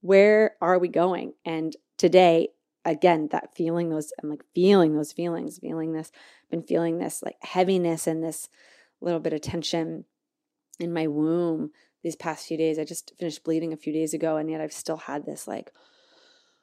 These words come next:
<sighs> feeling. So, um, that world, where, that world that we're living in, you know, I said it and I'm gonna say it again. And that's, that's what it is.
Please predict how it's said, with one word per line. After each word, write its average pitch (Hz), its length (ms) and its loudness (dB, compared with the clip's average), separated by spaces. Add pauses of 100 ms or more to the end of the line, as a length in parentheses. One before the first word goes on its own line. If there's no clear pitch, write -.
(280)
<sighs> 135 960 -8
feeling. 143 540 -8
So, 160 500 -4
um, 151 640 -12 (480)
that 165 200 -6
world, 165 640 -4 (600)
where, 170 300 -6
that 160 260 -6
world 160 440 -4
that - 160 -8
we're 156 140 -6
living 156 400 -8
in, 156 320 -12 (2000)
you 196 100 0
know, 190 180 2
I 180 80 2
said 160 280 2
it 156 180 0 (360)
and 175 120 0
I'm 160 120 -2
gonna 160 200 -4
say 160 340 0
it 151 120 -4 (100)
again. 156 400 -4 (200)
And 170 120 -8
that's, 156 300 -10
that's 156 300 -8
what 160 140 -4
it 160 140 -4
is. 160 300 -4